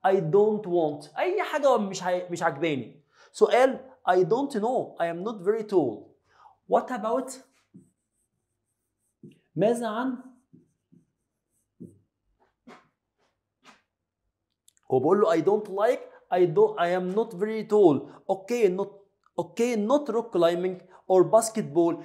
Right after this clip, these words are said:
يبقى what about playing basketball؟ ما تيجي نلعب باسكتبول. Why don't we play basketball؟ كل ده صح.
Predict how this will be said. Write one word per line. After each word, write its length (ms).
يبقى 180
what 120
about 360
playing 560
basketball؟ 600
ما 100
تيجي 220
نلعب 280
باسكتبول. 560
Why 220
don't 320
we 140
play 240
basketball؟ 640
كل 180
ده 60
صح. 560